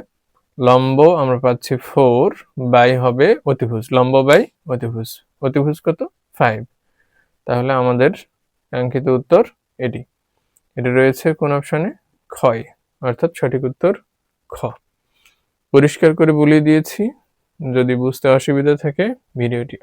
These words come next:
আবার দেখো, ইনশাল্লাহ পরিষ্কার হয়ে যাবে। এবং এ ধরনের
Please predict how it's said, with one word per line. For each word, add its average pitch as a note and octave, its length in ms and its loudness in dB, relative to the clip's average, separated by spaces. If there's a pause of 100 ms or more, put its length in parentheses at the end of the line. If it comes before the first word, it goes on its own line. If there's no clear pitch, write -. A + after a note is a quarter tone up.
(100)
আবার B2 200 2 (100)
দেখো, C#3 240 -6 (240)
ইনশাল্লাহ B2+ 420 -4
পরিষ্কার B2 420 -2
হয়ে A#2 160 -6
যাবে। A2+ 160 -8 (920)
এবং C#3 320 6 (280)
এ - 20 0 (100)
ধরনের D3+ 460 0